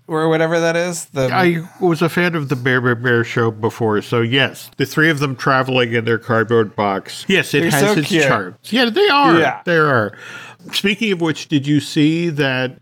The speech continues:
Speaker 2: in the C N N headquarters building, the, the place where the, um, <sighs> remember the indoor theme park for Sid and Marty Krofft plays?
Speaker 1: Oh,
Speaker 2: Uh,
Speaker 1: yes. That
Speaker 2: yeah.
Speaker 1: building. Yeah,
Speaker 2: Yeah.
Speaker 1: in Atlanta, right?
Speaker 2: Right.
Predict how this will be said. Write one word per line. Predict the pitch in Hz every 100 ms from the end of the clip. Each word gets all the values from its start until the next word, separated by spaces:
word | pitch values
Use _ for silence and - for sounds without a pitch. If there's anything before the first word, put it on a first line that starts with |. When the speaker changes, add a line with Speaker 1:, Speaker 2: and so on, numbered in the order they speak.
| _ -
Speaker 2:
in | 139 131 127 123 135 _
the | 117
C | 120 - 151
N | 135
N | 127 131 120 123
headquarters | 123 117 143 127 135 120 107
building, | - 110 104 101 101
the, | 117 113
the | 117
place | 117 139 131 -
where | 135
the, | 120 117 117 113 120
um, | 120 117 113 110 110 113 _ - - 139 - - - -
<sighs> | - - - - - - 139 -
remember | 156 147 202 196
the | 170 151
indoor | 156 143
theme | 143 135
park | 123 127 123 -
for | 127 123
Sid | 120 143
and | 123
Marty | 120 117
Krofft | 110 113 107
plays? | - 117 117 113 - - - - -
Speaker 1:
Oh, | 165
Speaker 2:
Uh, |
Speaker 1:
yes. | 180 120 117 117 - - -
That | 156 135
Speaker 2:
yeah. | 156 131
Speaker 1:
building. | 143 135 127 123 120 - -
Yeah, | 147
Speaker 2:
Yeah. | 131 143
Speaker 1:
in | 131
Atlanta, | 135 160 127 117
right? | 143 156 - _ - - 175
Speaker 2:
Right. | 175 202